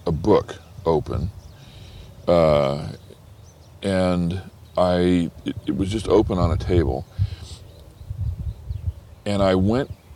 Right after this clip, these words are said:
to do something else, and I came from the other side, and I looked at it, and I saw it upside down.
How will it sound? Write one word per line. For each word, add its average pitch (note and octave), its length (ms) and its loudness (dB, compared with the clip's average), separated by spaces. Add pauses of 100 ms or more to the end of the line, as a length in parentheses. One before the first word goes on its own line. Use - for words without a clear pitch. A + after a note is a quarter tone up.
to A#2 100 4
do G#2 220 4
something F2 460 -2
else, C#2+ 420 2
and D#2 160 -4
I D#2+ 140 -2
came G2 540 -2
from D#2+ 220 -6
the D#2 180 -2
other D#2 180 0
side, G2 500 0 (160)
and C#2+ 120 2
I C2+ 80 2
looked C2+ 300 -4
at G1+ 200 -2
it, - 120 -4 (680)
and D#2+ 120 -2
I E2+ 100 2
saw F2+ 380 2
it - 120 -2
upside D2+ 480 -2
down. A2 400 -4